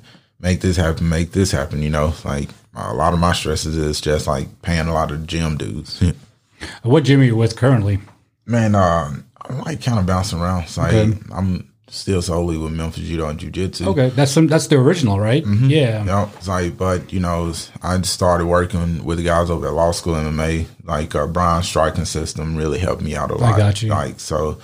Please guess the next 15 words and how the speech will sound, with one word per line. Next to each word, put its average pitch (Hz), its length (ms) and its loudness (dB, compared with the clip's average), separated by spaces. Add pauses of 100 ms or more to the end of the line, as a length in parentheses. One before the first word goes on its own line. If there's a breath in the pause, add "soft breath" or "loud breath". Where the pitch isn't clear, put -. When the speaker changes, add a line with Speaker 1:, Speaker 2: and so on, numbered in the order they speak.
(540 soft breath)
Speaker 1:
I'm 87 640 0 (140)
also 92 460 2
starting 82 400 0
to 85 80 -4
kinda 82 320 -2
trickle 87 420 -2
with 80 340 -2
him, 82 500 -2
just, 78 320 -2
like, 69 360 -4 (680 soft breath)
helping 92 380 0
me 87 600 0 (380)
just 92 340 0
more 92 280 4
so 82 640 0